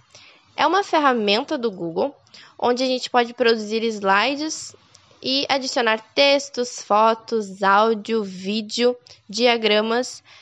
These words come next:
É muito útil para quem vai fazer alguma apresentação em algum lugar ou para a sala de aula mesmo. Junto com ele, eu fiz uma introdução ao pensamento computacional. O que que é esse pensamento computacional?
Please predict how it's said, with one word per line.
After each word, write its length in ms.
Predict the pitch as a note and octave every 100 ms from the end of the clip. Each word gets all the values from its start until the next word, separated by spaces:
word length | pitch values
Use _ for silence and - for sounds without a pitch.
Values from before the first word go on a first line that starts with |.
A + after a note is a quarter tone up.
| -
É 100 | B3+
muito 400 | B3+ D4 F4+ D#4
útil 240 | D#4 -
para 160 | C4+ C4
quem 160 | C4
vai 120 | B3 B3
fazer 200 | B3 A#3+
alguma 220 | A#3+ A#3+
apresentação 880 | A#3 A3+ G#3+ G#3 G3+ - A#3 B3 A#3
em 160 | F#3+
algum 240 | F#3 F#3 G3+
lugar 480 | A3+ G3+ G#3 A#3+ - - - -
ou 240 | A3+ C#4
para 300 | C#4 D4 E4+
a 40 | D#4+
sala 240 | D4 C#4+
de 80 | C4+
aula 220 | A#3+ B3
mesmo. 400 | B3+ F#3 - G3 _ _ _ _ - _ _
Junto 320 | - E4 G4+
com 180 | - C4
ele, 320 | A3 B3+ A#3
eu 140 | - B3
fiz 240 | - C4+
uma 180 | C#4 C4+
introdução 720 | D#4 E4+ F4 C#4 C4+ - C4
ao 140 | C4+
pensamento 680 | C4 D4+ D#4+ E4 F4 D4 C#4+
computacional. 720 | - C#4 - C#4 - E4+ A3 - _ _ _ - _ _ _
O 80 | D4+
que 160 | - G4+
que 160 | -
é 120 | A#3 - _
esse 200 | - -
pensamento 440 | - G3 G3 F3+ F3+
computacional? 600 | F#3 F#3 F#3+ - A3